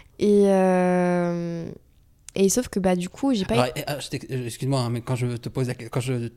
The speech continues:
Speaker 2: je rétorque dans les cinq dernières, c'est pas genre, « Waouh, j'y crois pas. » Non, j'y, j'y crois. Enfin, je veux dire,
Speaker 1: Mm.
Speaker 2: t'es, t'es,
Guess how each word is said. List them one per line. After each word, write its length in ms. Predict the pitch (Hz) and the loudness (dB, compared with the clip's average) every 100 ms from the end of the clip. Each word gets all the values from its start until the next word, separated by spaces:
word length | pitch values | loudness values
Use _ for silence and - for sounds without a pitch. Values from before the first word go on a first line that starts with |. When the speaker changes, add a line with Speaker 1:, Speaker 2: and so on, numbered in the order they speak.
| - | -16
Speaker 2:
je 580 | 110 110 123 120 117 117 | -16 -12 -8 -6 -6 -6
rétorque 480 | 123 127 135 131 120 107 | -6 -4 -4 -4 -8 -8
dans 80 | - | -8
les 80 | |
cinq 260 | 117 - - | -6 -6 -8
dernières, 280 | 143 139 143 | -8 -8 -8
c'est 60 | - | -4
pas 160 | 139 | -2
genre, « 340 | 127 135 123 - | 0 0 -2 -12
Waouh, 380 | 117 117 127 135 | -12 -12 -12 -10
j'y 200 | 123 131 | -8 -8
crois 200 | - 131 | -6 -6
pas. » 140 | 135 131 | -2 -2
Non, 200 | 139 131 | -2 -2
j'y, 260 | 131 123 123 | -4 -4 -4
j'y 180 | 131 | -6
crois. 320 | 127 - 175 143 | -6 -2 0 0
Enfin, 200 | 131 123 | 0 0
je 60 | |
veux 60 | 113 | 0
dire, 120 | 113 | 0
Speaker 1:
Mm. 40 | |
Speaker 2:
t'es, 240 | 113 123 131 - | -2 -6 -8 -16
t'es, 100 | - | -12